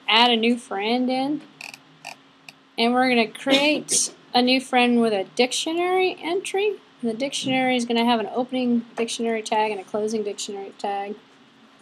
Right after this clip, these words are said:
If you're familiar with H T M L, this is just like H T M L, it's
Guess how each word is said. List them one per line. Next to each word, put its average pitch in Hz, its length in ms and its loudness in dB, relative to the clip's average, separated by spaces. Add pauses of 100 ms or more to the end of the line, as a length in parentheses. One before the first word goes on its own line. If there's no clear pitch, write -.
(720)
If 320 160 4
you're 370 120 8
familiar 466 420 4
with 277 220 4
H 285 280 0
T 262 200 0
M 214 140 0
L, 214 220 -2
this 226 220 -6
is 220 140 -6
just 240 340 0
like 208 160 0
H - 300 -4
T - 180 -8
M 202 140 -10
L, 190 180 -6
it's - 220 -10